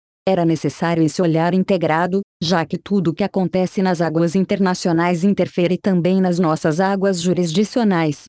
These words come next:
afirma. Segundo ela, temas como biopirataria, impactos ambientais de grandes empreendimentos e poluição por plásticos exigem regras globais.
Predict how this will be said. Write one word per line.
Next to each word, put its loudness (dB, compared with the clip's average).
afirma. -2
Segundo 0
ela, 2
temas 2
como 0
biopirataria, 0
impactos 0
ambientais 0
de -2
grandes 0
empreendimentos 0
e -2
poluição 0
por 0
plásticos -2
exigem 2
regras 0
globais. 0